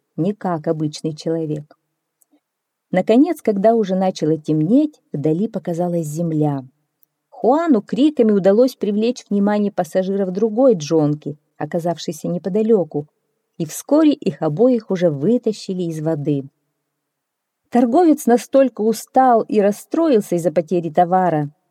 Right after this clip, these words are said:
что даже не заметил, как незнакомец снова нырнул в воду и поплыл обратно к обломкам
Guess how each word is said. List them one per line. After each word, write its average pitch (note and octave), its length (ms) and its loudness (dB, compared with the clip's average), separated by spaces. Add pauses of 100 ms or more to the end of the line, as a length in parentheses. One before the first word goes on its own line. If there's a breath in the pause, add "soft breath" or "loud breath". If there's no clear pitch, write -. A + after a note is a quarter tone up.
(140)
что - 180 -4
даже A3+ 280 2
не A#3 140 2
заметил, C4 680 2
как D3+ 220 -8
незнакомец E3 800 0 (100)
снова C#4+ 500 4
нырнул D#3+ 460 0
в C#3+ 80 -4
воду C4 460 2 (220)
и F3+ 100 -4
поплыл F#3 560 -2
обратно F#3+ 720 -4
к - 80 -8
обломкам G#3+ 680 0